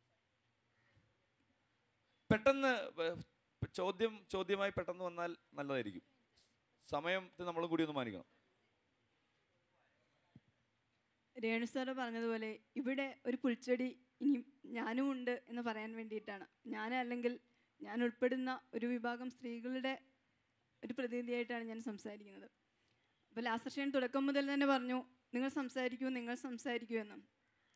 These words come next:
Speaker 2: ഇപ്പോൾ അടുത്തിടയ്ക്ക് Facebook-ൽ മുരളി തുമ്മാരുകുടിയുടെ ഒരു പോസ്റ്റിൽ പ്രത്യേകം പറഞ്ഞിരുന്ന ഒരു കാര്യമാണ് വേദിയിലും സദസ്സിലുമുള്ള സ്ത്രീകളുടെ സാന്നിധ്യം ഉറപ്പാക്കണമെന്ന്. എനിക്ക് തോന്നുന്നു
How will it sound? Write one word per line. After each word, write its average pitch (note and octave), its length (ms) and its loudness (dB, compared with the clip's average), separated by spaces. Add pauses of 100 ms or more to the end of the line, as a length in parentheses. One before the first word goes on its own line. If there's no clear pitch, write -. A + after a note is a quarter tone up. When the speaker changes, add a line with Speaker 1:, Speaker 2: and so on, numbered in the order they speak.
(260)
Speaker 2:
ഇപ്പോൾ B3+ 240 -2
അടുത്തിടയ്ക്ക് C#4 520 4 (120)
Facebook-ൽ B3 420 0
മുരളി C4 400 4
തുമ്മാരുകുടിയുടെ C4+ 720 2
ഒരു C4 160 2
പോസ്റ്റിൽ B3 420 0 (340)
പ്രത്യേകം C#4+ 420 6
പറഞ്ഞിരുന്ന C#4 440 4
ഒരു C#4 120 0
കാര്യമാണ് B3 420 2 (140)
വേദിയിലും C#4 480 6
സദസ്സിലുമുള്ള C4+ 680 0
സ്ത്രീകളുടെ B3+ 500 0
സാന്നിധ്യം B3 500 -2
ഉറപ്പാക്കണമെന്ന്. A#3 720 -2 (260)
എനിക്ക് B3+ 220 2
തോന്നുന്നു C#4 380 2